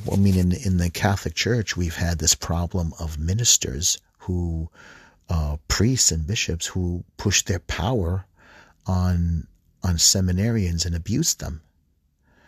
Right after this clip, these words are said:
uh, over parishes, uh, with people. Uh, f-, parents can do the same thing over their children. A stepdad can do,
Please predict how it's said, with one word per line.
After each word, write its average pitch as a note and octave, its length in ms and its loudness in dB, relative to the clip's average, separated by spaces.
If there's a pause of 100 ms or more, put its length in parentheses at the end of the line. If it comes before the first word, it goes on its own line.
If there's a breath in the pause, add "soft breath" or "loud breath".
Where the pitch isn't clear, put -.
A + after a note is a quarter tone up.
(360 soft breath)
uh, E2+ 360 2
over F#2 360 0
parishes, - 1000 -2 (720)
uh, D#2+ 360 0
with E2 220 -2
people. - 600 -4 (920 soft breath)
Uh, E2+ 280 2
f-, - 200 -8 (260)
parents A#2 500 4
can F#2 160 0
do F2+ 120 2
the F2 100 -2
same F2 300 2
thing F2 240 -6
over E2+ 200 -4
their E2 160 -6
children. D#2+ 640 -4 (460 loud breath)
A F#2 60 -4
stepdad F2 800 0
can E2+ 200 -2
do, - 140 -8